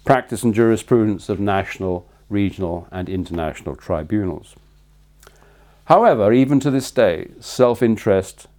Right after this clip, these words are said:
can predominate, even where international law is clearly breached. Here, state practice indicates a possibly equivocal attitude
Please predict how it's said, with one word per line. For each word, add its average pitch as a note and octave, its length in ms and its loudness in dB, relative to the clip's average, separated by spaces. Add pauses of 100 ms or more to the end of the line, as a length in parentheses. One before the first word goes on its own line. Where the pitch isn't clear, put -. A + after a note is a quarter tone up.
(100)
can G2 240 -2
predominate, G2 640 -2 (2000)
even G#2 340 0
where G2 200 2
international F2+ 600 -6
law F2 360 -4 (120)
is - 140 -16
clearly D#2+ 340 -6
breached. D#2+ 540 -12 (840)
Here, C#3 260 4
state B2+ 400 0
practice A#2 480 -2
indicates A#2 540 0
a A2 40 -8
possibly C3 640 -2 (200)
equivocal C#3+ 680 2
attitude - 600 -10